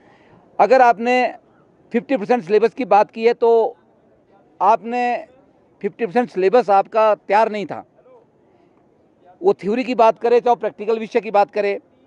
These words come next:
आनन फानन में पिछले कल स्कूल शिक्षा बोर्ड ने कुछ शिक्षकों को बुलाकर,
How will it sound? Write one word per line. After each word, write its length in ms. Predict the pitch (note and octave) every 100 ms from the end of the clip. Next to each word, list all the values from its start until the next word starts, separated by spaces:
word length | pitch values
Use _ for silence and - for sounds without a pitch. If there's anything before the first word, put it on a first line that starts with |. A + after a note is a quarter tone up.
| _ _ _ -
आनन 320 | G3 A#3+ C4
फानन 340 | F#3+ F#3 B3+ B3
में 160 | A#3
पिछले 380 | - A#3+ B3 B3
कल 300 | B3+ A3+ B2+ _ _ _ _ _ _ _ _ _ _ _ _ _ _ _
स्कूल 200 | - B3
शिक्षा 300 | A#3 - B3
बोर्ड 280 | G3 A#3 A#3
ने 320 | A#3+ A#3+ - _ _ _ _ _ -
कुछ 140 | B3
शिक्षकों 460 | - A#3+ - B3+ B3
को 160 | A#3+
बुलाकर, 520 | G3+ G#3 A3 G3+ G3+